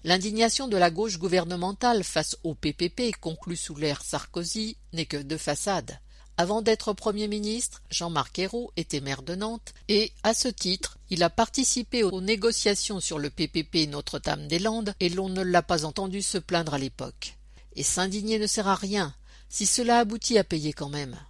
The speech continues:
Car la servilité de ces hommes envers le grand capital est bien trop importante pour qu'ils puissent ne serait-ce qu'envisager de dénoncer ces contrats, de les rompre et de laisser les Bouygues, Vinci et autres Eiffage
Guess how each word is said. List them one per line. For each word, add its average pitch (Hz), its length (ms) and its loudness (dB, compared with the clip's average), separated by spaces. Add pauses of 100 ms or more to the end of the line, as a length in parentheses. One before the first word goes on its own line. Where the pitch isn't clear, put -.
(720)
Car 135 160 -4
la 156 100 2
servilité 196 640 2
de 202 100 4
ces 180 280 4
hommes 214 180 6
envers 165 220 2
le 156 80 0
grand 160 240 0
capital 180 560 2
est 147 40 2
bien 165 380 0
trop 214 280 -4
importante 180 760 -2 (180)
pour 220 160 -2
qu'ils 233 220 0
puissent - 320 0 (100)
ne 165 180 -2
serait-ce 254 460 2
qu'envisager 254 720 2
de 147 140 -4
dénoncer 151 420 -2
ces 165 180 -2
contrats, 151 480 -8 (140)
de 165 120 0
les 170 160 6
rompre 170 440 -6 (100)
et 185 120 2
de 185 80 2
laisser 214 340 2
les 185 120 2
Bouygues, 170 440 -2 (220)
Vinci 196 640 0
et 143 180 -4
autres 202 280 -2
Eiffage 151 500 -2